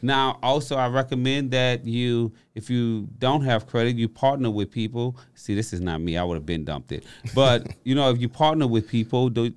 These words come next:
Speaker 1: you know, to, if you don't have good credit, partner with the team and give them a little something. You know why? Because when you partner with someone, and even though you don't get a hundred percent of that pie,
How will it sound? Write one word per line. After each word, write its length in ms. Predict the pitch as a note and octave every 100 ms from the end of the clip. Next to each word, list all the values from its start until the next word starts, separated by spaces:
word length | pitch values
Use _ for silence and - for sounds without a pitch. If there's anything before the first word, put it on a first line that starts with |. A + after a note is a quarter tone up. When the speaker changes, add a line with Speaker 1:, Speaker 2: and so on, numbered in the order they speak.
| -
Speaker 1:
you 160 | A#2+ B2+
know, 160 | A#2+
to, 560 | A#2 - C3 A#2 A2+ G#2+ - _
if 180 | A#2 A#2
you 80 | B2
don't 200 | B2+ D3
have 240 | B2+ A2
good 120 | G#2+ G2
credit, 380 | A#2 A2+ B2+
partner 320 | B2 C3+ C#3+ C3
with 140 | A2+
the 80 | A2+
team 320 | - A2+ C3+
and 160 | C3+ A#2+
give 240 | B2+ D#3+
them 180 | C#3+ B2
a 40 |
little 160 | A2 G2+
something. 400 | - G2 E2+ F2 - -
You 100 | B2+
know 100 | D3+
why? 320 | D#3 D#3 D#3 - -
Because 540 | - B2+ D3 B2 A#2 - _ _ -
when 180 | B2 C3
you 100 | E3+
partner 380 | D3+ D#3+ F3 E3+
with 160 | E3+
someone, 500 | F3+ E3+ E3 E3 D#3+ - -
and 180 | A#2 A#2+
even 240 | C3 D3+ D#3+
though 80 |
you 160 | D3 D3
don't 160 | D#3 C#3
get 140 | C3+
a 40 |
hundred 320 | B2 D3+ D3+ C#3+
percent 300 | C#3 - D3
of 80 |
that 180 | C#3 C#3
pie, 320 | C3+ C#3+ C3+